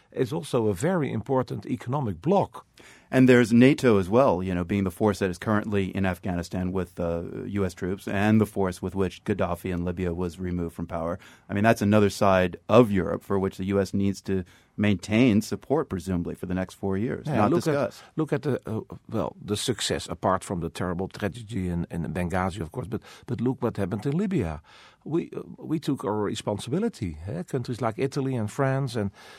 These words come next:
Speaker 1: well, the president called it leading from behind. Well, the U S was still very influential, of course, but we did it all together. And look at the sanctions, uh, against Syria. Uh,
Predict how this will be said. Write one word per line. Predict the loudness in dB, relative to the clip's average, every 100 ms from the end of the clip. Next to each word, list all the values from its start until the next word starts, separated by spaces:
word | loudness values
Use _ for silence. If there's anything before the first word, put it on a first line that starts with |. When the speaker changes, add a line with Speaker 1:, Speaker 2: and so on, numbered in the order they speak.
| -14 -2
Speaker 1:
well, | -2
the | -2
president | 0 2 2 0 -2
called | -2 -2
it | -2
leading | 0 0 0 0
from | -2 -2 0
behind. | -2 0 2 4 2 0 -4 -8
Well, | -8 -6 -6
the | -4
U | -2 -2
S | -2
was | -6 -10 -14 _
still | -2 -2
very | 0 0 0 0
influential, | -2 0 0 0 -2 -2
of | -4
course, | -8 -6 -6 -8 -14 -6
but | -4 0
we |
did | 0 0
it | 0
all | 0
together. | -2 0 0 -2 -6 -12 -20 _
And | -2
look | 0 0
at | -4
the | -4
sanctions, | -2 0 -2 -4 -4 -6 -12 -20 -20 -10 -2
uh, | 0 2
against | 0 0 0 0
Syria. | 0 2 2 0 -4 -10 -20 -20 -12
Uh, | -6 -4